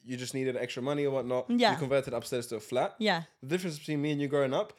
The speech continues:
Speaker 1: is my family would have been the ones living in that flat and you would have been the one owning the house.
Speaker 2: Owning the house, yeah.
Speaker 1: Yeah.
Speaker 2: And
Speaker 1: But
Speaker 2: we
Speaker 1: that would be, like, if you're lucky.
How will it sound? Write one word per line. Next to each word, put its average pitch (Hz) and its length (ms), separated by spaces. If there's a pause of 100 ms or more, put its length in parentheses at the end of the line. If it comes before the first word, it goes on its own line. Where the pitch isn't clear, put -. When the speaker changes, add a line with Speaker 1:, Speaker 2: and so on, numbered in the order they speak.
(100)
Speaker 1:
is 123 140
my 143 180
family 143 500
would 127 120
have 123 100
been 123 140
the 120 80
ones 123 260
living 123 300
in 110 100
that 107 160
flat 139 340
and 131 140
you 139 80
would 135 100
have 123 80
been 127 140
the 120 80
one 123 200 (100)
owning 117 280
the 104 100
house. - 280
Speaker 2:
Owning 208 220
the 190 80
house, 165 260
yeah. 147 220
Speaker 1:
Yeah. 98 140 (180)
Speaker 2:
And 240 100
Speaker 1:
But 254 80
Speaker 2:
we 262 120 (360)
Speaker 1:
that 156 160
would 156 140
be, 143 100
like, 120 380
if - 120
you're 117 120
lucky. 107 400